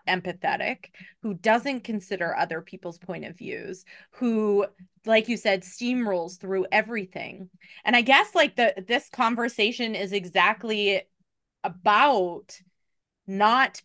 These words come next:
being that person, but still standing in your power, right? So not being the person who steamrolls over everybody,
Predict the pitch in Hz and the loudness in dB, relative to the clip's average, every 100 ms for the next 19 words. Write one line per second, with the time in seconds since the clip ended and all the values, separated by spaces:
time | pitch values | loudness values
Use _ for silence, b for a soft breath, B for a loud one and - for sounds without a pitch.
0 | _ 240 285 339 330 254 226 202 - 302 | _ -4 0 0 0 0 2 0 -2 -6
1 | 330 - 254 208 208 - - - 269 247 | -6 -2 0 0 0 -6 -10 -2 -2 -2
2 | - 247 240 240 226 214 196 170 - - | -8 -4 -2 -2 -4 -6 -6 -8 -10 -4
3 | 247 240 160 - - 190 185 208 214 - | 0 0 -2 -6 -10 -2 0 0 -4 -4
4 | 214 214 233 302 - 285 277 247 220 220 | -2 0 0 -2 -4 -6 -4 -2 -2 -4
5 | 196 202 196 190 - 180 175 170 170 185 | -4 -6 -8 -10 -12 -10 -6 -6 -6 -8
6 | 175 175 - 185 170 175 170 170 170 | -8 -10 -8 -8 -6 -4 -4 -6 -14